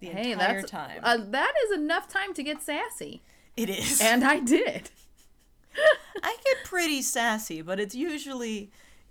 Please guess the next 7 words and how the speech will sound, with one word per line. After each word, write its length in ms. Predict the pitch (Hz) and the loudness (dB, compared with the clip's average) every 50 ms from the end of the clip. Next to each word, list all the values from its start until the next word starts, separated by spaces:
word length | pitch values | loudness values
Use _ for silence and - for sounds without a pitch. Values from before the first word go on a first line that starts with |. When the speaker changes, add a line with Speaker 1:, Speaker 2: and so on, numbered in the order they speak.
| _ | _
Speaker 1:
in 180 | - 214 208 190 | -6 -4 -4 -4
a 140 | 190 190 180 | -4 -6 -8
very, 840 | 165 165 175 175 202 226 220 220 208 208 202 190 185 170 156 160 - _ _ _ _ _ _ _ _ - | -10 -12 -8 -4 -2 0 0 0 -2 -2 -4 -4 -8 -8 -10 -12 -14 _ _ _ _ _ _ _ _ -12
uh, 280 | 180 165 143 127 - - - 175 | -10 -10 -10 -10 -12 -12 -14 -14
nerdy 500 | 175 175 185 208 233 226 277 277 285 277 | -12 -8 -6 -6 -6 -6 -6 -6 -6 -6
way 380 | 294 311 302 302 294 302 302 302 | -6 -6 -6 -4 -6 -6 -6 -6
Speaker 2:
Uh-huh. 520 | - 220 220 208 214 196 185 180 180 175 | -6 -6 -4 -4 -4 -4 -4 -4 -6 -10